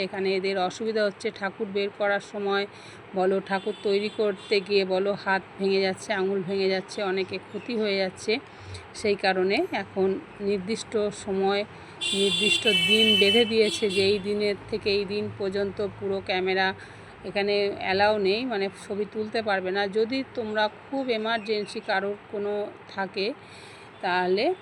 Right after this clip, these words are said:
তোমরা ওই শিল্পের যে একটা, কি বলবো, ক্লাব বলো, সেখান থেকে গিয়ে তোমরা অনুমতিপত্র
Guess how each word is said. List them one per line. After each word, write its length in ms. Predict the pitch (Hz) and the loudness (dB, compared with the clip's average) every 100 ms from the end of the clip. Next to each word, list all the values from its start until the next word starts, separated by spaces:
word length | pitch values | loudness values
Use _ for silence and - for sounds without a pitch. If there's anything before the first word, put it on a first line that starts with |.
| - | -8
তোমরা 280 | 196 175 180 233 339 | -4 -2 0 0 -2
ওই 160 | 202 185 175 185 302 | -2 0 -2 -4 -10
শিল্পের 640 | - - 226 208 196 202 185 | -12 -10 -6 -6 -2 0 0
যে 280 | 180 196 190 175 - 294 - 190 | 2 2 2 -2 -8 -14 -10 -12
একটা, 280 | - 196 180 403 - - - - - - - - - - - - - - - - - - - - - - - - - - - - - - - - - - - - - - | -4 0 0 -2 -12 -20 -20 -20 -20 -20 -20 -20 -20 -12 -12 -12 -20 -20 -20 -20 -20 -20 -20 -20 -20 -20 -20 -20 -20 -20 -20 -20 -20 -20 -20 -20 -20 -20 -20 -20 -20 -10
কি 100 | 233 | 2
বলবো, 460 | 196 190 185 180 180 | 6 6 6 4 4
ক্লাব 300 | - 196 208 190 | 4 6 6 4
বলো, 320 | 185 185 202 | 2 4 2
সেখান 380 | 254 220 202 202 | 0 -4 -2 -2
থেকে 340 | 185 196 196 185 165 | -2 -4 -2 -2 -2
গিয়ে 300 | 208 196 311 - | 2 2 2 -2
তোমরা 380 | 208 180 180 320 - - - - | -4 0 2 0 -4 -20 -16 -6
অনুমতিপত্র 840 | 208 214 208 - 190 190 190 - | -2 0 -2 -6 -4 -2 -2 -2